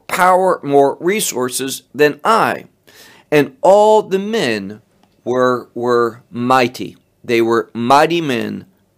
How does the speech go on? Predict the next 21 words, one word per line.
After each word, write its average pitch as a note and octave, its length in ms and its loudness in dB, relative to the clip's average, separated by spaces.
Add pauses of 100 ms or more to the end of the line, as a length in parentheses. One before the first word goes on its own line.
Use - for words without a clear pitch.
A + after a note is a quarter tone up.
(100)
of G#2+ 200 0
war. G#2 480 -2 (380)
Look B2+ 260 -4
at A2+ 180 -4 (160)
verse G#2+ 280 -6
three. - 320 -14 (1500)
"So - 380 2
Adoni A3 560 0
Sedek, C#3+ 580 0
the C#3 80 0
king G3 440 -4
of F#3+ 280 2
Jerusalem, E3+ 640 -2 (480)
he F3+ 220 2
sent - 720 0
to E3+ 420 2
Hoham, F3 800 2 (460)
the D3 160 0
king E3 360 0
of C3+ 260 0
Hebron, B2+ 680 -2